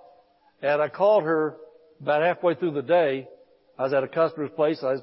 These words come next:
pick-, making a phone call. I called her, said, "Hey, how you doing?" She said, "You're never gonna believe what just happened to me." I said, "What just happened?" Not being gross,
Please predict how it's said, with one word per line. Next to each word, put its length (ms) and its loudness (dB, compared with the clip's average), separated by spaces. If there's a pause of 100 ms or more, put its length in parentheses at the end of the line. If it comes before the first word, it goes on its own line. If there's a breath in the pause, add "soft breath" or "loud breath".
pick-, 160 -6 (260)
making 240 -4
a 40 -12
phone 320 -2 (280 loud breath)
call. 220 4
I 80 2
called 300 4
her, 100 -4 (380 loud breath)
said, 140 -2
"Hey, 60 -2
how 120 0
you 100 0
doing?" 320 0 (460)
She 140 -12
said, 280 -4
"You're 80 -6
never 240 0
gonna 160 0
believe 300 -2
what 100 -6
just 220 -8
happened 320 -4
to 40 -14
me." 280 -14 (880)
I 100 -8
said, 320 -2 (920)
"What 120 -6
just 220 -6
happened?" 380 -8 (680)
Not 220 -2
being 200 -2
gross, 340 2